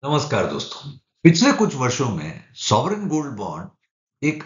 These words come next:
अच्छे निवेश के विकल्प के रूप में उभर करके आया है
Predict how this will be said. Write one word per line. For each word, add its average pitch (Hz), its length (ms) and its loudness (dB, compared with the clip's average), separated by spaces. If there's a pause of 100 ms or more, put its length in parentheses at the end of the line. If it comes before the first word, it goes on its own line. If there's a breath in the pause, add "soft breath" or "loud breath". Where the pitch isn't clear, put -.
अच्छे 123 360 -2
निवेश 127 480 -4
के 165 140 -6
विकल्प 123 500 -8
के 135 80 -4
रूप 110 260 -4
में 131 240 -8
उभर 104 280 0
करके 92 380 -8 (160)
आया 73 180 -8
है - 180 -12